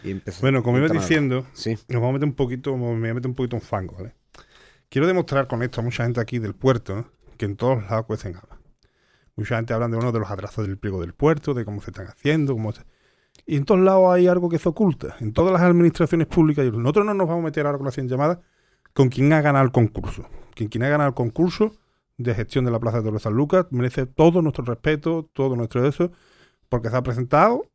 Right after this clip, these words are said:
Speaker 2: el ayuntamiento ha decidido que sea él, y enhorabuena, Carmelo García.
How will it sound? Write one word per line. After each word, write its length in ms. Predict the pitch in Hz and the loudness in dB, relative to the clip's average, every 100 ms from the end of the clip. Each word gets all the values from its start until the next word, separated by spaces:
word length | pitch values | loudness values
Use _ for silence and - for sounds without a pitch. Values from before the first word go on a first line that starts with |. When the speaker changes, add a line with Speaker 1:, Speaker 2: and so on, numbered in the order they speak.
| _ _ | _ _
Speaker 2:
el 200 | - 123 | -2 0
ayuntamiento 500 | 117 113 110 113 107 | 2 0 -2 -4 -2
ha 40 | 117 | -2
decidido 280 | 113 117 | 0 -2
que 80 | 113 | -2
sea 220 | - 131 175 | 0 4 4
él, 260 | 247 320 - | 2 -4 -6
y 140 | 127 123 | -8 -6
enhorabuena, 560 | - 113 113 110 110 101 | -2 2 2 2 0 -2
Carmelo 320 | 95 95 92 | -6 -10 -12
García. 280 | - - - | -14 -18 -20